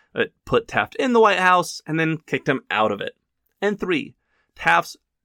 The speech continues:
ten-year career as Chief Justice of the Supreme Court, where he won funding for the modern Supreme Court building we know today,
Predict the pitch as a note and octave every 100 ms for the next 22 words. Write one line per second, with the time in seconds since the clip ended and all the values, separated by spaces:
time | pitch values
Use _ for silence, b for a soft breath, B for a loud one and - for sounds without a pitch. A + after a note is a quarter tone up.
0 | _ _ - - G#3 A3 G#3+ - E3+ F3+
1 | F3 F3 C#3+ C#3+ C#3+ - A#2+ - - -
2 | D#3+ - C3+ C3 C3 - A#2 A#2 - -
3 | A#2 A2+ G#2 F#2+ - b b b C3 C3+
4 | C#3 C3+ A2+ A#2 - D#3+ G3 G3 B3 C#4
5 | G#3+ - - _ A#2+ G#2+ G#2 G#2 C3+ D#3
6 | D3+ D#3 G3 G3 F#3+ A#3+ A#3 A#2 G#2+ A2+
7 | A2+ A2 G#2+ C#3+ G3+ - -